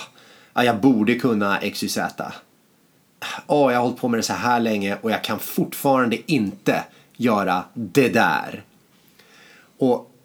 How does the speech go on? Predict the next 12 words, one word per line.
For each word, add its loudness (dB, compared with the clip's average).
du -2
sa 2
det 4
här 4
med 2
att -6
vi -4
försöker -2
fostra -2
en -2
kultur. -2
Eh, -2